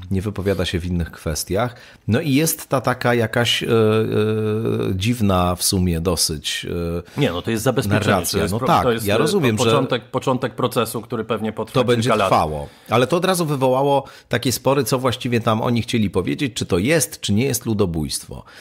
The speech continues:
Speaker 1: Jak ty widzisz w
Speaker 2: Oni
Speaker 1: ogóle
Speaker 2: się w ogóle wobec
Speaker 1: te
Speaker 2: tego moim
Speaker 1: funkcje?
Speaker 2: zdaniem nie,
Speaker 1: Nie
Speaker 2: nie
Speaker 1: opowiedzieli,
Speaker 2: wypowiadali.
Speaker 1: tak.
Speaker 2: To nie, to nie była kwestia tego, czy to jest, czy nie jest ludobójstwo, bo
Speaker 1: Zgadzam
Speaker 2: tak
Speaker 1: się.
Speaker 2: jak mówię, to będzie za kilka lat będzie, y, wypowiedź w tej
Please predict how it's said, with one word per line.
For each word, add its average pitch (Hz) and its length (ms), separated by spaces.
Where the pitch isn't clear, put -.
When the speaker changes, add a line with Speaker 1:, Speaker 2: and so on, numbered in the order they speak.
Speaker 1:
Jak 139 160
ty 131 120
widzisz 123 320
w 117 60
Speaker 2:
Oni 131 140
Speaker 1:
ogóle 117 160
Speaker 2:
się 117 60
w - 20
ogóle 147 220
wobec 143 320
Speaker 1:
te 147 80
Speaker 2:
tego 135 120
moim 135 200
Speaker 1:
funkcje? 131 180
Speaker 2:
zdaniem 127 280
nie, 131 200
Speaker 1:
Nie 135 60
Speaker 2:
nie 151 140
Speaker 1:
opowiedzieli, 156 420
Speaker 2:
wypowiadali. 117 240
Speaker 1:
tak. 87 80
Speaker 2:
To 113 80
nie, 117 120
to 131 180
nie 135 120
była 139 220
kwestia 107 400
tego, 104 180
czy - 120
to 113 100
jest, 107 180
czy - 120
nie 104 80
jest 101 180
ludobójstwo, 104 440
bo 113 60
Speaker 1:
Zgadzam 85 220
Speaker 2:
tak 123 120
Speaker 1:
się. 76 60
Speaker 2:
jak 67 140
mówię, 113 320
to 113 80
będzie 110 320
za 113 100
kilka 117 280
lat 117 180
będzie, 92 280
y, 90 140
wypowiedź 101 640
w - 80
tej 113 420